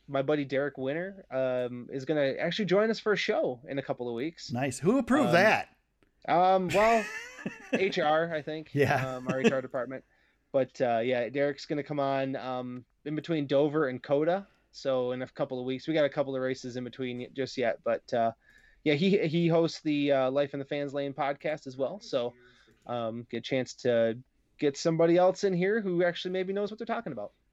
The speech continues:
Speaker 1: So I'm looking forward to that.
Speaker 2: Nice.
Speaker 1: Yeah.
Speaker 2: Uh, I'm gonna throw one out. I'm gonna throw out a YouTube, uh, one of the YouTubers that I follow, The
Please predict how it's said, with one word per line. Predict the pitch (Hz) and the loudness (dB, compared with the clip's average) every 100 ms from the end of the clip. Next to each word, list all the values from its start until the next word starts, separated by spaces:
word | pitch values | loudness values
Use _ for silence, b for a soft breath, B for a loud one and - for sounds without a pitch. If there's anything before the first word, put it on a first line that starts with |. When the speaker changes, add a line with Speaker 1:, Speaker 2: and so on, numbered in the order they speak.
| _ _ - | _ _ -12
Speaker 1:
So | 120 | -10
I'm | 139 | -6
looking | 170 175 | -4 0
forward | 185 180 | 2 2
to | |
that. | 190 - - - | -2 -4 -8 -8
Speaker 2:
Nice. | 123 135 - - - b b b b | -4 -4 -6 -14 -16 b b b b
Speaker 1:
Yeah. | 135 127 - _ | -8 -8 -12 _
Speaker 2:
Uh, | 131 135 139 | 2 4 4
I'm | 147 | 4
gonna | 240 | 0
throw | 226 240 | 2 2
one | 202 | 2
out. | 190 190 | 4 4
I'm | 175 | 2
gonna | 165 | 0
throw | 180 175 | 2 2
out | 170 | 4
a | 143 | 2
YouTube, | 135 170 - 170 170 156 151 | -2 -4 -2 0 0 -2 -4
uh, | 147 139 | 0 2
one | 139 151 | 2 0
of | |
the | 139 143 | -2 -4
YouTubers | 151 147 139 | -4 -4 -2
that | 139 | 0
I | 131 | -2
follow, | 131 131 131 135 135 | -2 -2 2 2 2
The | 117 | 0